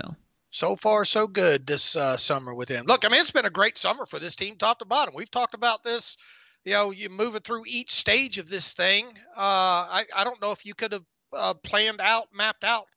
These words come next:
Speaker 2: a, a better offseason that, that this team ha-, has had all, all the, all the way through.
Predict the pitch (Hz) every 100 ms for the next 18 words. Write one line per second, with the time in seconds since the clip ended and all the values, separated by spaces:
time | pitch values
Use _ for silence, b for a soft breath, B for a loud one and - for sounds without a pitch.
0 | b b b b b 196 196 185 202 151
1 | 202 233 226 240 - - 202 185 185 196
2 | 208 - 196 - 202 - 214 214 165 208
3 | 208 170 196 175 202 202 156 131 _ -
4 | 185 202 202 214 220 208 226 220 214 202
5 | - 151